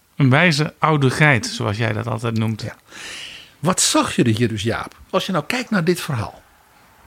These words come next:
Speaker 2: Je zag dus dat dat extra parlementaire kabinet Den Uyl, waar men geen sou voor gaf, dat dat op die manier zou overleven. Dat zou uit elkaar spatten.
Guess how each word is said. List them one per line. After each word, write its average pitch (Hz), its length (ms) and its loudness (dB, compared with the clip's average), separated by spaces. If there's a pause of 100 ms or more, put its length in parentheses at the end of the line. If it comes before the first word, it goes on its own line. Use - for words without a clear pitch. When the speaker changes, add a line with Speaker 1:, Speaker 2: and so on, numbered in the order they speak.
(340)
Speaker 2:
Je 131 100 2
zag 226 240 2
dus 196 160 2
dat 135 120 0
dat 113 220 -6
extra 226 420 0
parlementaire 165 580 -2
kabinet 123 420 -6
Den 113 180 -8
Uyl, 87 180 -14 (300)
waar 156 180 -2
men 156 260 -2
geen 160 400 -2 (160)
sou - 340 4
voor 214 200 2
gaf, - 300 -4 (180)
dat 170 180 0
dat 151 200 0
op 123 160 0
die 196 120 4
manier 175 240 2
zou 120 160 -2
overleven. - 560 -4 (340)
Dat 135 180 0
zou - 140 2
uit 156 160 -2
elkaar - 320 -2
spatten. - 420 -6